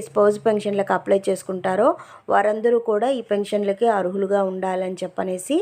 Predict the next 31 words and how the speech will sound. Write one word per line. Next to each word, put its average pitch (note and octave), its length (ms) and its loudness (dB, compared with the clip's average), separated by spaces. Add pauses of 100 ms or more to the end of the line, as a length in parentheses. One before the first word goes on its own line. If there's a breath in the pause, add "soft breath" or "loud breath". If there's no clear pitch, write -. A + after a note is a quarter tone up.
(520 loud breath)
ఏపీ B3 280 4
ప్రభుత్వం G3+ 460 0
వారు G3 200 2
నిర్ణయం G3 380 -2
తీసుకున్నారు. F#3+ 540 0 (120)
వెరిఫికేషన్ G#3 640 0
అయితే G#3 160 0 (120)
చేయాలని F#3+ 440 0 (120)
మరి G3 260 0
అధికారులను F#3 560 -2 (180)
ఆదేశాలు F#3+ 500 -6
జారీ F3+ 280 -4
చేయడం F#3 240 0 (100)
జరిగింది. F3+ 420 -4 (1200)
అంటే A3 260 4
ఇక్కడ A#3 240 2
నేనేం G#3+ 340 0
చెప్తున్నాను G#3+ 520 0 (100)
అంటే, F#3+ 220 0 (500 loud breath)
మనకు A#3+ 220 2 (100)
రెండు A3+ 260 6
వేల B3+ 160 6 (120)
ఇరవై G#3+ 220 4 (100)
మూడు A3 200 2 (120)
నవంబర్ G3+ 480 2
నుంచి G3+ 240 -4 (120)
రెండు A3+ 260 4
వేల A#3 160 6 (100)
ఇరవై G3 280 4
నాలుగు G3+ 240 0 (120)
డిసెంబర్ G3+ 460 -2